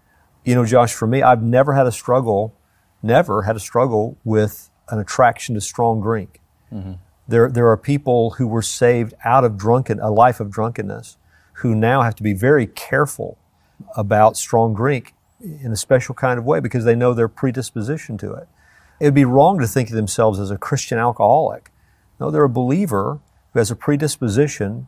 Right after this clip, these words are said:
Speaker 1: to a particular sin, and they're gonna have to be careful and mortify that sin on a regular basis. That's true with all, all sin.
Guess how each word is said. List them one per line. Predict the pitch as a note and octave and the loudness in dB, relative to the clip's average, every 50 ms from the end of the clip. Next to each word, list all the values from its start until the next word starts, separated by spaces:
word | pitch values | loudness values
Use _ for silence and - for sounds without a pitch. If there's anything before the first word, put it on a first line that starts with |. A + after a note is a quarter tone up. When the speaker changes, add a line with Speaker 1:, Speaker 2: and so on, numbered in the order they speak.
| - _ _ | -20 _ _
Speaker 1:
to | - A2+ | -12 -12
a | G2 | -6
particular | - - C3 B2+ - C#3 C#3 | -2 -2 -2 -2 -2 -4 -4
sin, | - - - C#3+ C#3 B2+ A2 A2 | -4 -6 -4 -4 -4 -4 -4 -6
and | A2+ A2 A#2+ | -4 -2 -2
they're | C#3+ | 0
gonna | D3 D#3 D3 C3 | 0 0 -2 -2
have | C3 C#3 C3+ - | -2 -4 -6 -6
to | B2 | -10
be | B2 B2+ | -10 -8
careful | A#2 - C3 C3+ - - C#3 A#2 | -6 -4 -4 -4 -4 -4 -4 -2
and | A2+ A2+ | -2 0
mortify | A2 A#2 C#3 D3+ D3 - - A2+ G#2+ G#2+ | 0 0 0 0 -2 -2 -2 0 0 0
that | G#2+ G#2+ - | -2 -4 -6
sin | - - B2 A#2+ A#2+ A#2+ | -6 -4 -4 -4 -2 -4
on | A2+ A2 | -4 -2
a | |
regular | A2 A#2+ B2 A#2 A#2 A#2 A2 | -2 -2 -2 -2 -4 -4 -4
basis. | B2 B2+ B2+ A#2+ - - - _ _ _ _ _ | -4 -4 -4 -6 -10 -18 -20 _ _ _ _ _
That's | - F#3+ - | -4 -4 -4
true | - - G#3+ G#3 | -4 -4 -2 -2
with | F3+ E3+ E3+ - _ - | -2 -4 -8 -10 _ -2
all, | C#3+ D3+ E3 F#3+ G3+ G#3 F3+ - _ _ _ | 0 2 2 0 0 -2 -6 -12 _ _ _
all | - D#3+ F#3+ G#3 | 2 2 2 2
sin. | G3 - - - A#2+ F#2+ F#2 F#2+ | -2 -6 -8 -8 -8 -8 -10 -12